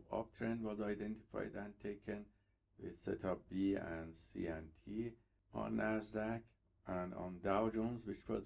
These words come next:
going down, this wave of downtrend was taken with sell short positions here. And on S and P five hundred, this was taken with setup B, which was closed with break even.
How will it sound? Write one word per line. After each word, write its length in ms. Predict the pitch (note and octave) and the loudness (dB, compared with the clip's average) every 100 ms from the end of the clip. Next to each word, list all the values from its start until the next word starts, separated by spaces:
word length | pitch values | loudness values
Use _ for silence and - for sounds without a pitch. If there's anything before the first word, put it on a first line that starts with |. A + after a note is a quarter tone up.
| - | 2
going 280 | G#2+ G#2+ G2 F#2+ | 2 4 0 2
down, 360 | G#2 A2+ C3 - _ _ | 4 4 0 -8 _ _
this 280 | G2 G#2+ - | 0 0 -2
wave 260 | - G2+ G2 | 4 6 6
of 200 | G2 - | 4 4
downtrend 720 | G2 G#2 A2 A2 A2+ A2 A#2 | 2 2 0 -2 0 0 0
was 200 | G#2+ G2+ - | -4 -6 0
taken 440 | G#2 - G#2+ G#2+ - _ _ _ - | 0 2 -4 -4 -10 _ _ _ -12
with 160 | G2+ - | -6 6
sell 160 | A2 A2 | 6 6
short 180 | A2 - | -2 0
positions 600 | A2+ G#2 A2 - A2 A2 - | -2 0 0 2 0 0 2
here. 320 | A2+ A2 B2+ - _ _ _ | 4 4 2 -8 _ _ _
And 260 | F2+ E2+ F2+ | -2 -2 -2
on 200 | D#2 F2 | -2 -4
S 140 | G2 A2 | -2 0
and 180 | G#2 | 0
P 60 | G#2 G2+ | -2 -2
five 280 | G2+ G2+ G2 | 2 2 2
hundred, 340 | G2 G2 G2 - - | 0 2 2 -2 0
this 260 | G2 G2 | 0 2
was 220 | F#2+ F#2+ - | 0 0 2
taken 480 | G2+ G#2 - G#2 G#2 | 2 2 2 0 0
with 240 | F2 E2+ - | -2 -2 0
setup 360 | - - F#2 - | -2 0 -2 -4
B, 280 | G2 A#2 C#3+ - _ | -8 -6 -8 -10 _
which 240 | - - | -20 -6
was 200 | G2+ F#2 - | -4 -4 -4
closed 380 | G2 F#2+ G2 G2 _ | 0 2 2 -2 _
with 200 | G2 F#2 | -10 -4
break 280 | - G2+ G#2 - | 4 4 4 -6
even. 380 | G#2 G#2 A2+ | -2 0 -2